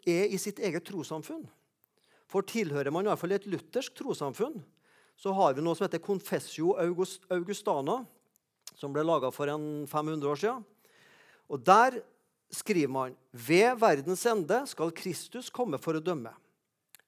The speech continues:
De ugudelige mennesker og djevelen skal han dømme til å pines uten ende." Og en annen felleskristen bekjennelse som heter Athanasium, en sånn t-,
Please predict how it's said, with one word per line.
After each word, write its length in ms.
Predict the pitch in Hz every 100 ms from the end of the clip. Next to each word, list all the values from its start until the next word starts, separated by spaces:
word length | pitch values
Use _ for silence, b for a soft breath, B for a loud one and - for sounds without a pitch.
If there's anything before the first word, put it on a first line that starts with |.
| -
De 160 | 139 175 139
ugudelige 480 | 120 196 262 240 240
mennesker 560 | 240 202 156 208 226
og 160 | 226 170
djevelen 480 | 208 170 123 170 190 b b
skal 240 | - 151 139
han 140 | 160 160
dømme 460 | 196 160 120 151 196 190 b b b b _ _ _
til 240 | - 156
å 80 | 165
pines 560 | 139 185 135 110 127 -
uten 240 | 135 110 131 123
ende." 160 | 104 - - _ _ _ _ _ _ _ b b b b -
Og 60 | 151
en 100 | 208
annen 320 | 226 156 196
felleskristen 960 | - 220 147 139 - 160 143 - -
bekjennelse 600 | 175 190 220 135 120 147 175
som 140 | 190
heter 220 | 190 190 185
Athanasium, 920 | 175 - 185 190 170 127 - 151 247 208 - _ _ _ b b b b
en 80 | 123
sånn 220 | 123 123 110 113 _ 220 _
t-, 80 | -